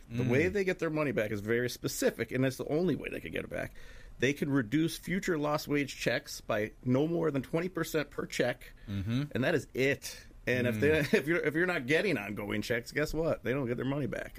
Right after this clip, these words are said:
Speaker 1: <laughs> So,
Speaker 2: Wow.
Speaker 1: so yeah, it's, and a lot of people don't realize that. And a lot of times, even though they know that's the law, when the, someone's unrepresented, they'll send a letter, "Oh, pay us our money back. We overpaid you."
Speaker 2: Right.
Speaker 1: But no, that's not the law. So if you are, have a workers' comp case and they made a mistake and accidentally paid you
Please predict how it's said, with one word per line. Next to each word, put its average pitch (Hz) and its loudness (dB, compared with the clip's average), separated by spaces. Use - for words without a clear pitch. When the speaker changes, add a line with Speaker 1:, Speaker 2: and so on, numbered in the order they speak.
Speaker 1:
<laughs> - -10
So, 196 2
Speaker 2:
Wow. 101 4
Speaker 1:
so 165 4
yeah, 147 4
it's, 131 0
and 143 -2
a 143 2
lot 170 2
of - -2
people 165 0
don't 147 4
realize 127 2
that. 107 2
And 143 2
a - 4
lot 160 6
of 175 2
times, 151 2
even 170 2
though 151 6
they 135 4
know 196 4
that's 139 2
the 110 0
law, 104 0
when 127 2
the, 123 0
someone's 139 2
unrepresented, 110 2
they'll 113 4
send 113 2
a - 2
letter, 107 2
"Oh, 113 2
pay 131 0
us 120 0
our 107 -2
money 117 2
back. 95 -4
We 104 0
overpaid 113 0
you." - -8
Speaker 2:
Right. 98 2
Speaker 1:
But 104 2
no, 127 2
that's 117 0
not 123 0
the 101 -4
law. 110 0
So 98 -4
if 98 -4
you 143 4
are, 113 4
have 104 0
a 101 -4
workers' 143 0
comp 143 -2
case 113 2
and 98 -2
they 117 6
made 127 2
a - 2
mistake 131 0
and 110 -2
accidentally 113 -2
paid 120 0
you 107 -2